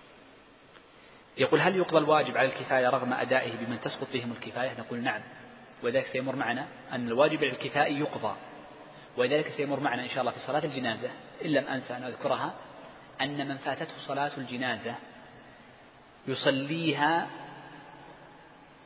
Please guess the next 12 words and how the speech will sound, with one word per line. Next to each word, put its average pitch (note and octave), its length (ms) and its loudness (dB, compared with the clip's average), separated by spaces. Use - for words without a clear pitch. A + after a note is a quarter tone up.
ولو D#3 260 8
كان E3+ 240 2
في D3+ 100 -2
وقت - 160 2
النهي. D#3 300 -4
شوف، C#3+ 120 0
وقت - 180 -2
النهي E3+ 280 -2
في - 60 -6
المقبرة D3 480 6
فاتتك D#3+ 300 2
صلاة، D#3+ 140 6